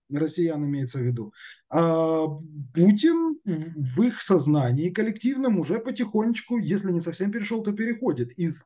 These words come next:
просто царя в какое-то божественное состояние. Ну, слушай, даже самый простой пример. Про Брежнева анекдоты сочиняли, и они ходили, их было много, дофига. А вот про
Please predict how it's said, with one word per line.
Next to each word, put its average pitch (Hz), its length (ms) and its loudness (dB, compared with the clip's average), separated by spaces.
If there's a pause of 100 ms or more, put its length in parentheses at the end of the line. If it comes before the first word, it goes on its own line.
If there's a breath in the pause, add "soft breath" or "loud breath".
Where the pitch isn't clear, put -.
просто 160 500 0
царя 104 600 -4 (420 loud breath)
в 151 960 2
какое-то 151 440 0
божественное 160 840 0
состояние. 120 540 -4 (240 loud breath)
Ну, 226 140 6
слушай, 247 260 -2
даже 214 280 2
самый 233 300 2
простой 214 360 0
пример. 196 340 0 (240 soft breath)
Про 190 180 2
Брежнева 185 640 0
анекдоты 180 600 0
сочиняли, 180 720 0
и - 260 0
они 175 300 2
ходили, 180 560 0
их 151 180 -2
было 175 240 2
много, 170 600 -2
дофига. 147 540 -4 (560 loud breath)
А 175 220 4 (160)
вот 196 380 2
про 180 320 0